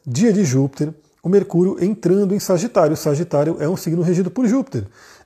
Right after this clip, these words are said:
<clears throat> Então entra aquele Mercúrio de expansão mental, entra aquele Mercúrio de filosofia, né, de abrir a nossa mente, de ampliar os horizontes, de se conectar com a espiritualidade também, né, de querer conhecer sobre a espiritualidade.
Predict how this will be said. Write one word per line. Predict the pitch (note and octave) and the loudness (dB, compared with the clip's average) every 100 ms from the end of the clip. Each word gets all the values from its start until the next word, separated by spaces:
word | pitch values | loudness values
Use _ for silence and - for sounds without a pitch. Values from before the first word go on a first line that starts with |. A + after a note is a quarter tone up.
| - | -4
<clears throat> | - F#3 | 2 4
Então | F3 G#3+ B3+ | 4 2 2
entra | B3 | 0
aquele | A#3+ G#3+ | -2 0
Mercúrio | G3+ G#3 G3+ F#3+ G#3 | 2 0 0 0 0
de | C#3 F3 G3 _ _ - | 0 -4 -6 _ _ -10
expansão | E3+ - G3 D#3+ - D#3+ | -8 -4 -4 -4 -2 0
mental, | D#3+ D3 C#3 C3 B2+ | 0 -2 0 0 0
entra | C3+ D3 | -2 -4
aquele | C#3+ C#3+ | -2 -2
Mercúrio | C3 - C#3+ | -2 -2 -2
de | B2+ | -2
filosofia, | - C#3+ C3 A#2 - - C3+ C3 B2 - _ _ | -2 -2 0 -2 -6 -4 0 0 -2 -10 _ _
né, | B2+ C#3 C#3 - _ | -8 -6 -8 -20 _
de | C3+ | 0
abrir | C#3+ A2+ D#3 G#3+ F#3+ | 0 2 0 2 2
a | D#3 | 0
nossa | D3+ - C3 | -2 -4 -2
mente, | B2+ C#3+ - B2 | -2 -4 -6 -6
de | C3 C3+ - - | -4 -6 -10 -8
ampliar | F3 - C#3 C3+ D#3+ D#3 | -6 -2 0 2 4 2
os | B2+ | 0
horizontes, | C#3 B2+ G#2+ B2 C3+ - C3 - _ _ - | 0 -2 -2 -4 -4 -6 -10 -12 _ _ -12
de | D#3 | -8
se | F#3 | -4
conectar | A3+ G#3 F#3+ - F#3+ | 0 0 0 -2 -4
com | F#3+ | -2
a | |
espiritualidade | - E3+ E3+ E3 C#3+ A#2+ C#3 C#3+ A#2 | -4 -6 -4 -2 -2 0 0 -2 -4
também, | C3 A#2 D3 | -6 -4 -2
né, | B2+ B2 | -2 -2
de | B2 B2+ - _ - | -2 -6 -12 _ 0
querer | G3 G3+ B3+ | 2 2 0
conhecer | - E3 - | -2 -2 -2
sobre | D#3+ D#3+ D3 | -4 -2 -4
a | |
espiritualidade. | C#3 D3 C#3 C#3 A2+ A#2 C3 B2+ | -4 -8 -6 -6 -4 -2 0 0